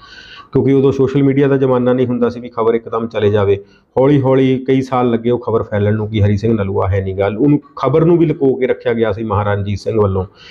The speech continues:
ਜਿੱਦਣ ਹਰੀ ਸਿੰਘ ਨਲੂਏ ਦੀ ਡੈੱਡ ਬੋਡੀ ਲਾਹੌਰ ਪਹੁੰਚਦੀ ਹੈ ਕਿਲੇ ਦੇ ਵਿੱਚ,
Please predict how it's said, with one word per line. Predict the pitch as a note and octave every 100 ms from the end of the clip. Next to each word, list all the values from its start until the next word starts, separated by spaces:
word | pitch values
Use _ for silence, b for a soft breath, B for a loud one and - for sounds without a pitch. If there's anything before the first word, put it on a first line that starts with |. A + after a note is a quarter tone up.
| B B B
ਜਿੱਦਣ | G#2+ C#3+ C#3 F#3+ F3 - - _ _ C3+
ਹਰੀ | E3
ਸਿੰਘ | E3+ E3+
ਨਲੂਏ | D3+ C#3 C#3+
ਦੀ | C3+ A#2+ - _ _ _
ਡੈੱਡ | G#2 D#3
ਬੋਡੀ | D#3 D3 C3
ਲਾਹੌਰ | C3 G2+ A2+ A2
ਪਹੁੰਚਦੀ | A#2+ C3+ C3 C3+
ਹੈ |
ਕਿਲੇ | B2+ A#2 A2+
ਦੇ | A2+
ਵਿੱਚ, | G#2+ -